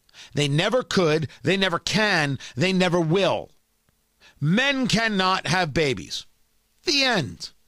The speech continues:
Anyone who says otherwise is lying. People lie to themselves all the time.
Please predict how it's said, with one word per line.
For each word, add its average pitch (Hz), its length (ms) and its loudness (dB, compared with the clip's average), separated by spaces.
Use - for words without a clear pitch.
Anyone 269 440 2
who 294 100 4
says 277 220 2
otherwise 208 680 2
is 190 240 2
lying. 175 560 2
People 226 600 2
lie 175 680 2
to 170 340 2
themselves 147 960 0
all 196 600 2
the 180 500 2
time. 151 520 0